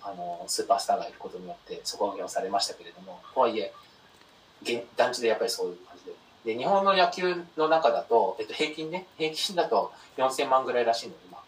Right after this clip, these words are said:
現状で。四千五百万とか言ってたかな、平均で。だからそれを上として五千万、八千万ってことです。やっぱり少ないよねって、ちょっと、なんとなく思いませんか？その、なんだろう、サラリーマンだったら最高だけど、あの、スポーツ選手で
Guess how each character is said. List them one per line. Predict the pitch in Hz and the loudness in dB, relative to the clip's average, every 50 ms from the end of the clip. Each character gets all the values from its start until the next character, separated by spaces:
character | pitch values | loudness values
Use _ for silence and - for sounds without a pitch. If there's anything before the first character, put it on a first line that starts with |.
| - - | -12 -6
現 | 110 107 104 | -6 -6 -6
状 | 101 98 - | -6 -8 -8
で。 | - - - - - | -8 -8 -10 -10 -10
四 | 113 110 | -10 -8
千 | - - 107 - | -6 -6 -6 -4
五 | - - | -4 -4
百 | - - - | -4 -6 -8
万 | - - | -10 -10
と | - | -10
か | - - | -12 -20
言 | - - | -20 -20
っ | - | -20
て | - | -16
た | - | -14
か | - | -12
な、 | - - - | -12 -10 -10
平 | - - - | -10 -10 -10
均 | - 104 | -10 -12
で。 | 98 95 92 - - - - | -14 -14 -16 -18 -18 -14 -12
だ | - | -10
か | - - | -10 -10
ら | - | -8
そ | - - 92 | -8 -8 -8
れ | - | -6
を | 104 | -6
上 | 101 101 | -8 -8
と | - - 92 | -6 -6 -6
し | - | -6
て | - 95 | -6 -8
五 | 95 | -12
千 | - 92 | -12 -8
万、 | - - | -8 -8
八 | - - | -8 -8
千 | - - 170 | -10 -8 -8
万 | 170 | -8
っ | 165 | -8
て | 165 | -8
こ | 160 - - | -18 -20 -20
と | - | -18
で | - | -16
す。 | - - - - - _ - - - - - - - - - - - - - - - - - - - - - - | -14 -14 -16 -18 -20 _ -20 -20 -20 -20 -20 -20 -20 -20 -20 -20 -20 -20 -20 -20 -20 -20 -20 -20 -20 -18 -8 -2
や | - - | -2 0
っ | |
ぱ | - - | 2 2
り | - - - - | 0 0 -2 -4
少 | - - - - | -4 -2 0 2
な | 107 | 0
い | - | 0
よ | - - - | 0 -6 -14
ね | - | -18
っ | - - - - - - | -20 -20 -20 -20 -14 -8
て、 | - 92 | -8 -8
ち | - - - | -8 -8 -10
ょ | - | -10
っ | |
と、 | - - - - - _ _ - - | -8 -10 -12 -12 -12 _ _ -10 -4
な | - - | -4 -2
ん | - | 0
と | 117 117 | 0 -2
な | - | -2
く | - 95 92 - - - - _ - | -2 -4 -8 -8 -10 -20 -16 _ -6
思 | 95 98 95 | -2 -2 -2
い | 92 | -2
ま | 92 98 | -2 -6
せ | - 95 | -8 -8
ん | - | -10
か？ | - - - - - - - - | -12 -16 -16 -16 -18 -20 -16 -14
そ | - - - | -12 -12 -10
の、 | - - - - - - - - - - - - - - - - - - - - - - - | -10 -10 -12 -12 -16 -20 -20 -20 -20 -20 -20 -20 -20 -20 -20 -20 -20 -16 -14 -14 -10 -6 -6
な | - | -6
ん | - | -6
だ | - | -4
ろ | |
う、 | - | -2
サ | - - - | 2 4 6
ラ | - - | 6 6
リ | 147 160 | 4 2
ー | 156 | 0
マ | - | 0
ン | - - | 0 -2
だ | 98 | -2
っ | - | 2
た | - 98 | 2 2
ら | - | 2
最 | - - 90 87 | 2 -4 -6 -6
高 | - 98 | -6 -6
だ | - - | -6 -6
け | - 92 92 | -8 -10 -14
ど、 | 85 78 78 - - _ _ - - | -14 -14 -14 -16 -18 _ _ -12 -10
あ | 98 | -10
の、 | 98 - - - - - - - - - | -10 -10 -14 -20 -20 -20 -20 -20 -14 -12
ス | - - | -8 -4
ポ | - 113 | -4 -4
ー | |
ツ | - - | -2 -2
選 | 123 113 | -2 -2
手 | - - 95 | -2 -4 -4
で | 92 - - | -6 -6 -8